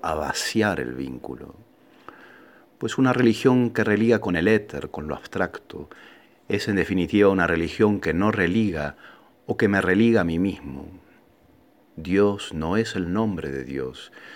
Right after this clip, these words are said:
Dios es su naturaleza, y tratar así con Dios, a secas, sin más, es el modo más cínico y fariseo de no tratar con Dios,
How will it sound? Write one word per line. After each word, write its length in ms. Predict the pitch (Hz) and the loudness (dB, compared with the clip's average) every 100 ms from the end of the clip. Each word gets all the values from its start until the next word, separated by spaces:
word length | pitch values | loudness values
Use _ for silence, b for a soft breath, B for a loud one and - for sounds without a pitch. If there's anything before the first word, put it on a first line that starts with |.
| B | B
Dios 260 | 98 113 127 | -2 -2 0
es 80 | - | -4
su 120 | - | -2
naturaleza, 840 | 95 82 78 73 90 80 - - - | -2 -2 -2 0 0 -2 -6 -16 -14
y 80 | 101 | -8
tratar 320 | 85 98 123 | -2 2 4
así 300 | 123 - 131 | 2 2 2
con 320 | 113 95 82 73 | 2 0 -2 -2
Dios, 520 | 92 104 85 - - | 0 0 0 -10 -18
a 80 | - | -18
secas, 500 | - - 95 - 67 | -10 -6 -6 -6 -14
sin 260 | - - 67 | -14 -12 -10
más, 480 | 67 80 101 - - B B B B B | -8 -8 -10 -16 -20 B B B B B
es 120 | 98 110 | -4 0
el 80 | |
modo 240 | 104 113 110 | 4 4 4
más 180 | 113 - | 0 -2
cínico 500 | - 135 131 117 101 | -2 0 0 0 -2
y 40 | |
fariseo 720 | 85 76 73 - - 113 110 | -2 -4 -4 -6 -4 -4 -2
de 140 | 90 82 | -2 0
no 240 | 92 123 | 0 -2
tratar 440 | - 92 - 92 | -4 -4 -2 -4
con 240 | - 67 64 | -4 -10 -8
Dios, 520 | 65 62 64 - - | -8 -8 -10 -18 -20